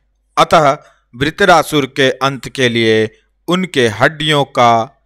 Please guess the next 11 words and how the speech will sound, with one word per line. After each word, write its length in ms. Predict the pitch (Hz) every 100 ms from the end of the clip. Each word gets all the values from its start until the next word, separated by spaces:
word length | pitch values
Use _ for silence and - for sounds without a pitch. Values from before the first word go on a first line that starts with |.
| -
शस्त्र 440 | - 175 - 147
बनाया 400 | 117 113 110 110
जा 160 | 107 110
सकता 420 | 104 107 - 113 98
है 300 | 95 92 - _ 127
जिससे 520 | 123 175 175 - 120 117 117 _ _
उसका 380 | 160 160 - 123
अंत 400 | - 127 143 127
किया 320 | - 131 120
जा 140 | 113 104
सकेगा। 500 | - - 95 -